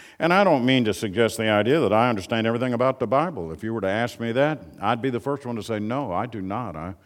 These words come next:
I'm still growing and studying and trying to understand it as best I possibly can.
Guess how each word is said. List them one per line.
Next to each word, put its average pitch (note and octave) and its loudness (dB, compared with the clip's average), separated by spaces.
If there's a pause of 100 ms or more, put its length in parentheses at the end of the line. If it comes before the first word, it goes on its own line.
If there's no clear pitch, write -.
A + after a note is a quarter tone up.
(400)
I'm G#2+ 0
still B2 -4
growing A2 -2
and D2+ -10
studying G#2+ -2
and D2 -10
trying A2 -6
to G2 -6
understand G2 -6
it C#2+ -14
as D#2 -10
best G2+ -6
I F2+ -6
possibly D#2+ -12
can. D#2 -12